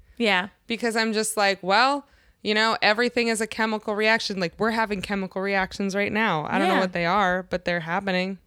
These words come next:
Speaker 1: Yeah, they're spicy.
Speaker 2: They're spicy.
Speaker 1: They're spicy
Speaker 2: But it's
Speaker 1: reactions.
Speaker 2: interesting. There's, like, chemical exchanges that happen just from making eye contact.
Speaker 1: Yeah.
Speaker 2: Man, are we high?
Speaker 1: And people give off emo-, pe-, people give off, um,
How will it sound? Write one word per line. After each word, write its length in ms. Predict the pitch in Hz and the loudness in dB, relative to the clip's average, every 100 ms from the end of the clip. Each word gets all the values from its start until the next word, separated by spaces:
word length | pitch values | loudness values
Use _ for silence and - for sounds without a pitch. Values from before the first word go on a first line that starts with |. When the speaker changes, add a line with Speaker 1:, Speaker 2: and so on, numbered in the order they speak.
| _ _ _ _ | _ _ _ _
Speaker 1:
Yeah, 260 | - 285 294 | -2 0 0
they're 100 | 220 | -4
spicy. 580 | 208 - 196 - - - _ - | -10 -8 -10 -10 -16 -16 _ -6
Speaker 2:
They're 120 | 180 | -4
spicy. 760 | - - - 240 - - 196 170 | -2 -6 -6 -8 -6 -6 -6 -6
Speaker 1:
They're 100 | 196 | -8
spicy 520 | 170 - - - - - | -8 -10 -10 -10 -8 2
Speaker 2:
But 120 | 277 | 4
it's 160 | 302 - | 4 2
Speaker 1:
reactions. 120 | 254 | 2
Speaker 2:
interesting. 400 | 349 359 330 262 | 2 0 0 0
There's, 240 | 220 247 254 | 2 0 2
like, 160 | 269 | -2
chemical 400 | - 214 233 226 220 | -2 -2 -2 0 0
exchanges 460 | 208 220 220 208 | 0 0 0 0
that 100 | 190 | -2
happen 380 | 165 190 190 180 | -2 -2 0 -2
just 360 | 143 190 196 - | 2 2 2 0
from 180 | 190 | 0
making 320 | 185 175 160 151 | 0 -2 -4 -4
eye 180 | 151 180 | -2 -2
contact. 640 | - 127 104 73 - - _ _ _ | -4 -12 -8 -8 -8 -14 _ _ _
Speaker 1:
Yeah. 320 | 247 277 220 - _ _ - | 0 2 0 -4 _ _ -2
Speaker 2:
Man, 240 | 233 214 | 0 2
are 100 | 165 | 2
we 140 | 180 | 0
high? 320 | 220 247 180 226 | 0 0 2 4
Speaker 1:
And 60 | |
people 240 | 277 294 262 | 2 0 -4
give 200 | 190 180 | -4 -4
off 380 | 175 170 - - - | -4 -6 -14 -16 -8
emo-, 220 | 196 185 - - | -4 -6 -8 -8
pe-, 100 | 226 | -6
people 400 | 220 240 277 285 | -2 -2 0 -2
give 160 | 254 226 | -2 0
off, 360 | 214 208 - _ _ _ _ _ | 0 0 -8 _ _ _ _ _
um, 500 | 202 185 180 180 175 | -4 -2 -2 -4 -6